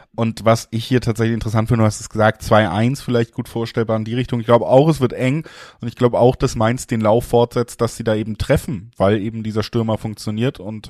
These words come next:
weil es eng sein wird, weil sie trotzdem ihre Umschaltmomente bekommen werden. Und wenn wir sagen, beide Mannschaften treffen, kriegen wir eins achter Quoten. Das ist deutlich höher als der Tipp auf Leipzig im Dreiweg und deswegen auch von mir favorisiert. Ähm,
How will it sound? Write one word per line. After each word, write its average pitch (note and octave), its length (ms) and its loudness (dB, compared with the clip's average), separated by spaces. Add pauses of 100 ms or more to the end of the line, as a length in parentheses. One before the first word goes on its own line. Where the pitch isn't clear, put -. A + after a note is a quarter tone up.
(160)
weil A2+ 280 0
es A2+ 160 -8
eng G#2+ 200 -6
sein G#2 220 -2
wird, G#2+ 180 -2
weil G#2+ 160 2
sie A2+ 160 -4
trotzdem G#2+ 400 -2
ihre G#2+ 160 -2
Umschaltmomente G#2 720 -4
bekommen A#2 340 -4
werden. G#2 220 0
Und - 540 -14
wenn G#2 80 4
wir G#2+ 60 6
sagen, A2 260 4
beide A2+ 220 6
Mannschaften B2 440 0
treffen, A#2 320 0
kriegen A#2 160 -2
wir A2+ 80 2
eins A2 160 -2
achter B2+ 280 -2
Quoten. G#2 360 -8
Das G#2 140 -4
ist - 100 -4
deutlich B2 320 4
höher A#2+ 180 6
als A2 220 2
der - 140 -4
Tipp - 180 -2
auf G2 160 -4
Leipzig G#2+ 400 -2
im G2+ 100 -6
Dreiweg G#2 640 0
und - 220 -14
deswegen G2+ 340 -8
auch F#2+ 140 -2
von G#2 180 0
mir G#2+ 140 4
favorisiert. G#2 800 -2 (600)
Ähm, G2+ 600 -4